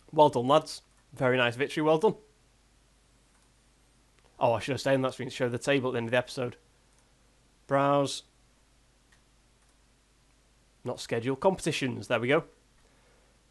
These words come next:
Right, before we end, I'll show you the table. Tottenham top with a goal difference of seven. Wow. Who's been scoring their goals? I'm assuming Harry Kane.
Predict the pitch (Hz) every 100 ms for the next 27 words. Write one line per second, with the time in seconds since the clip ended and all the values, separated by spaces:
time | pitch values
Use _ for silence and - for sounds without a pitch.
0 | _ 160 170 151 185 175 175 175 147 160
1 | 143 143 165 185 190 - _ _ - 190
2 | 180 151 - 160 - _ - 123 139 139
3 | 127 120 - - 147 131 190 - _ _
4 | _ _ - 143 135 131 _ _ _ _
5 | _ 139 135 123 - 135 131 165 123 117
6 | - - _ _ _ _ _ _ - 123
7 | 113 123 117 117 113 123 120